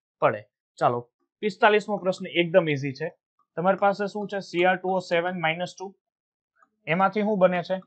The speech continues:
સી આર પ્લસ થ્રી. સમીકરણને સંતુલિત કરશો, આ બાજુ ક્રોમિયમ બે છે, આ બાજુ બે કરવા પડશે.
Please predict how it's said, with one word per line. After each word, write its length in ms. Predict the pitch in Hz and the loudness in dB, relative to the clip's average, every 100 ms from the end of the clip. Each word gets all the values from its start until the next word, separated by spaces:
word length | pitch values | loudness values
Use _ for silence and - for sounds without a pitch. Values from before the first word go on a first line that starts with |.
| _ _ _ _ _ | _ _ _ _ _
સી 280 | - - 151 | -20 -10 2
આર 120 | 156 | 2
પ્લસ 360 | 151 147 139 139 - | 2 -2 -2 -2 -14
થ્રી. 140 | 117 - _ _ _ _ _ _ _ | -20 -20 _ _ _ _ _ _ _
સમીકરણને 600 | - 185 220 220 220 220 | -2 0 0 2 2 2
સંતુલિત 540 | 208 202 202 220 214 208 | 0 2 2 4 4 4
કરશો, 220 | 214 202 | 0 4
આ 80 | 196 | 6
બાજુ 220 | 202 185 | 6 0
ક્રોમિયમ 460 | 180 196 202 202 180 | 0 0 2 -2 0
બે 180 | 190 | 0
છે, 120 | 190 202 | 2 4
આ 100 | 180 | 6
બાજુ 240 | 185 180 | 4 0
બે 200 | 170 180 | -4 -4
કરવા 240 | 190 190 | -2 0
પડશે. 420 | 185 185 202 208 | 0 -2 -12 -18